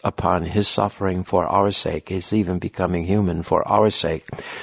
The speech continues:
we have to realize and understand that we must give up and suffer for the sake of others out of human and divine love. And that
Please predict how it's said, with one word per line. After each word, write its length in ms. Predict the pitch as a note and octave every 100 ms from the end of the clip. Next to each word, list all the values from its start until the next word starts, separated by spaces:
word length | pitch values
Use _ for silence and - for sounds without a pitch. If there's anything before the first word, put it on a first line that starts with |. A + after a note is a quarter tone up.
| -
we 200 | - A2
have 200 | G#2 G2 -
to 100 | F2+
realize 540 | G2 F#2+ F2+ F2 F2
and 100 | F2
understand 720 | F2 F2 E2+ - F2 E2 E2
that 180 | E2+ D#2
we 340 | F2 G2+ G2 -
must 500 | F2+ F#2 A2 - -
give 200 | G#2+ F2
up 220 | F2 -
and 120 | E2
suffer 360 | - E2+ - E2+
for 220 | E2+ D#2+
the 120 | E2
sake 280 | E2+ E2 -
of 100 | E2+
others 340 | - - - - - - -
out 220 | F#2+ F2+
of 180 | F2+ - -
human 540 | - G2+ A#2+ A#2+ B2 -
and 200 | G2+ F2
divine 380 | D#2 F2 F2 E2+
love. 560 | D#2+ D#2 - - - - - - - - -
And 160 | F#2+ F#2+
that 240 | F#2+